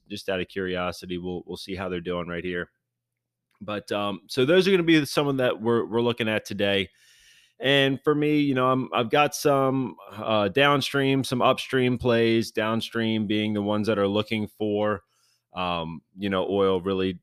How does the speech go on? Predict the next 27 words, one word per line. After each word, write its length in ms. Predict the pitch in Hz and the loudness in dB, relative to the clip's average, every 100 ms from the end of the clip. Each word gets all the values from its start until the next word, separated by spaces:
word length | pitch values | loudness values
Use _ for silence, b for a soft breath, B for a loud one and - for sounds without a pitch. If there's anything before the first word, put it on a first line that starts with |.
| - | -10
going 280 | 90 95 92 | -2 0 2
out, 200 | 92 - | -2 -4
drilling, 420 | 87 98 92 90 - | -2 -2 -2 -6 -4
finding 320 | 92 90 90 | -4 -4 -4
new 320 | 87 90 87 95 | -4 -2 -4 0
oil. 420 | 101 98 95 95 | 2 4 2 2
You've 140 | 90 | -2
got 180 | 98 90 | -2 0
midstream 640 | 98 95 - 107 101 98 | 0 0 -4 -4 -2 0
that 180 | 95 92 | 0 0
is 140 | 92 | 0
going 180 | 101 90 | -2 -4
to 140 | - 92 | -4 -6
transport 640 | - 151 160 - 151 135 | 0 2 2 2 2 4
your 140 | 139 120 | 4 6
oil 500 | 135 135 131 127 - b b - | 6 8 6 4 0 b b -4
through 160 | 127 | -2
pipelines 800 | 110 131 123 127 120 120 117 117 | 2 2 4 2 2 4 2 2
or 400 | 110 107 107 107 | 2 2 2 0
tankers, 640 | 101 113 107 107 110 104 98 | 0 2 2 2 2 2 0
whatever 500 | 98 107 101 104 98 | 0 2 2 2 -2
means 580 | 95 98 98 110 107 101 | -4 -6 -2 0 0 0
of, 220 | 104 95 | -2 -2
uh, 320 | 101 92 90 90 | 0 0 0 -4
transport 540 | - 107 98 113 107 | -2 -2 -2 -4 -2
they 80 | 104 | -2
use. 480 | 104 123 123 123 | 0 2 2 0